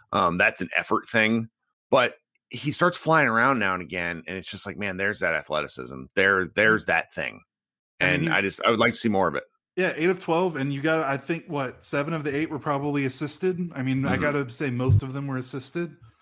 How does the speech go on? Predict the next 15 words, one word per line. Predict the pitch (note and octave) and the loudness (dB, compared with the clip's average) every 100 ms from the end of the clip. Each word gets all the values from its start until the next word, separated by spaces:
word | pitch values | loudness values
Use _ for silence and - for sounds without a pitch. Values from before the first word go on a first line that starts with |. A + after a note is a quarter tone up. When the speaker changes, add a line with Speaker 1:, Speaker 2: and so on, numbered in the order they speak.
| - | -4
Speaker 1:
Yeah. | E2 D3+ | 0 0
Speaker 2:
And | C3+ | 2
that's, | C#3 D3 - - _ - | 0 0 -6 -12 _ -2
that's | D3 D#3+ | -2 0
how | - D#3+ | 2 2
they | D3+ | 4
have | C#3 C3+ - | 2 2 -2
to | |
use | C3 C3+ B2+ | -6 -6 -4
him | B2+ | -4
this | A#2 A2+ | -4 -6
year, | A#2+ A#2 | -8 -6
'cause | C#3 | -6
it's | B2+ C3 | -8 -10
clear | - F3 E3 D#3 D3+ C#3+ | -8 -2 0 2 0 -4